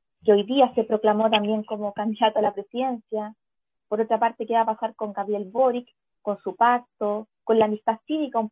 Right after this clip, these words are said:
poco por decirlo de alguna forma, que tiene con el conglomerado, no solo del Frente Amplio,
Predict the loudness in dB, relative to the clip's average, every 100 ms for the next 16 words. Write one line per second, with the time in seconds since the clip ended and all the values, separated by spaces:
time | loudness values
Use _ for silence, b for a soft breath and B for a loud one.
0 | -4 -4 -2 -6 -6 -6 -4 -2 -4 -4
1 | -6 -4 -4 -4 -4 -6 -4 -4 -4 -4
2 | -6 -4 -4 2 4 6 4 -2 _ _
3 | 2 4 6 6 6 4 4 0 6 6
4 | 6 4 2 2 2